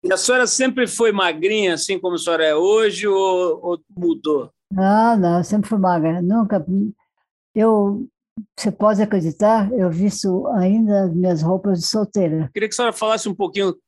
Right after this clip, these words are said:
Speaker 1: né, uma cirurgiã como a senhora, que tem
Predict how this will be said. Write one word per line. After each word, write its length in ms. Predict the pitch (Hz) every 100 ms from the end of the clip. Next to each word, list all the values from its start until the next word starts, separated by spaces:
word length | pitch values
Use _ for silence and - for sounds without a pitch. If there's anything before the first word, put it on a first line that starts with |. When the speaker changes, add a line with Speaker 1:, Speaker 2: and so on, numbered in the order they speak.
| _ _ _ 160
Speaker 1:
né, 220 | 190 185
uma 180 | 180 185
cirurgiã 720 | - 196 196 151 170 185 170
como 220 | 170 165
a 60 | 151
senhora, 400 | - 165 190 170
que 120 | 165
tem 420 | - 180 175